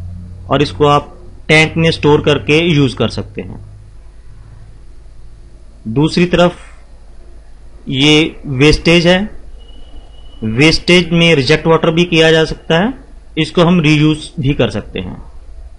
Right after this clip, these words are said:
इसमें प्रेशर गेजेस, panel box, floaty से आप automatic system तैयार कर सकते हैं। System आपके according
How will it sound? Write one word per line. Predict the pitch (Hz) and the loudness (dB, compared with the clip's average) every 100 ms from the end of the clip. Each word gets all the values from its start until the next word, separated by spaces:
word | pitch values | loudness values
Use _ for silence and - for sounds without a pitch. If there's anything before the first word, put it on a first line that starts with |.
| - - - - - - - - - - - - - - - | -20 -20 -20 -20 -20 -20 -20 -20 -18 -18 -18 -18 -20 -20 -10
इसमें | 127 - 147 147 147 - | -8 -2 0 0 -2 0
प्रेशर | 143 - 160 | 0 2 2
गेजेस, | 165 147 175 165 - - - - - - - - - - - - - - - - - - | 2 2 2 0 -6 -12 -14 -18 -20 -20 -20 -20 -18 -16 -16 -16 -18 -16 -18 -20 -20 -4
panel | 143 156 | 0 2
box, | 156 151 156 - - - - - - - - - - - - - - - - | 2 2 2 -2 -14 -14 -14 -18 -20 -20 -20 -20 -20 -20 -20 -20 -20 -20 -8
floaty | 147 151 151 160 160 156 - - - - - - - - - - - | 4 4 6 0 -2 -6 -14 -20 -20 -20 -20 -20 -20 -20 -20 -20 -10
से | - | 0
आप | 147 147 | 0 2
automatic | - 156 156 147 156 151 - | 0 0 0 0 -2 -4 -12
system | - - 151 156 - - | -10 -4 -4 -4 -8 -6
तैयार | 147 131 | 0 0
कर | 123 113 | 0 -4
सकते | 113 - - | -6 -12 -16
हैं। | 104 - - - - - - - - - - - - - - - - - | -16 -18 -20 -20 -20 -20 -20 -20 -20 -20 -20 -20 -20 -20 -20 -20 -20 -20
System | - - 170 - 190 202 | -14 -2 -2 2 2 2
आपके | 165 151 - - 156 | 2 0 -2 0 2
according | 156 143 143 151 | 2 2 2 2